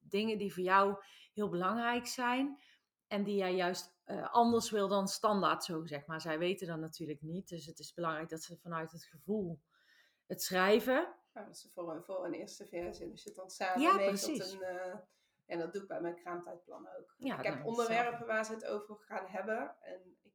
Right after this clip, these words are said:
Speaker 2: vertel heel veel wat de mogelijkheden is. Ik krijg een heel overzicht met wat is er allemaal mogelijk.
Speaker 1: Ja, precies.
Speaker 2: En, eh, ja, sommige dingen moeten ze gewoon lokale afnemers gaan zoeken. Ik werk natuurlijk online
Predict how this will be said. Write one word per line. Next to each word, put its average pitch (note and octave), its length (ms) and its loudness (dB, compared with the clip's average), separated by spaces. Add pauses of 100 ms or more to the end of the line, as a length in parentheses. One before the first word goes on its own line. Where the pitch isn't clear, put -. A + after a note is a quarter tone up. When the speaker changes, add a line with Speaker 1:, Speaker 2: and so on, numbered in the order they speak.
Speaker 2:
vertel G3+ 420 -4
heel F#3+ 200 -8
veel F#3 160 -8
wat F3+ 140 -8
de F3 80 -14
mogelijkheden A#3+ 500 -8
is. A#3 60 -12
Ik A#3 60 -16
krijg F#3+ 180 -6
een G3+ 60 -8
heel G#3 200 -4
overzicht A3 520 -2
met G3+ 140 -10
wat - 200 -2
is C4 160 -4
er D4+ 60 0
allemaal B3 280 2
mogelijk. F#3+ 760 0
Speaker 1:
Ja, F3 220 0 (100)
precies. D#3+ 420 -16
Speaker 2:
En, G3 400 -10
eh, - 280 -8
ja, F#3 100 -6
sommige F3+ 340 -16
dingen D3 220 -10
moeten - 180 -20
ze - 60 -20
gewoon F#3+ 160 -14
lokale F#3 360 -10
afnemers - 480 -20
gaan - 140 -20
zoeken. A3+ 400 -20
Ik - 160 -20
werk G3 200 -14
natuurlijk G3 360 -16
online F3 540 -4